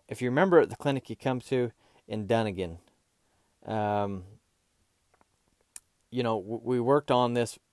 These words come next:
quite a lot, and I talked about the angles to achieve this. I,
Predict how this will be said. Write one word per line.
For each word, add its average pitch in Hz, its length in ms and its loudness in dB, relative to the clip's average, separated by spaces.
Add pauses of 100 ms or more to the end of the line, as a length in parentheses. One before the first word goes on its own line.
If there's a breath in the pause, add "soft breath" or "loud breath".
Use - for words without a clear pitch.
(140)
quite 135 280 4
a 113 40 0
lot, 107 440 4 (500)
and 110 180 -2
I 110 80 0
talked 131 300 6
about 117 240 4
the 101 140 -6 (120)
angles 117 760 -2 (880)
to 123 140 -4
achieve 104 460 -4
this. - 360 -8 (440)
I, 104 160 2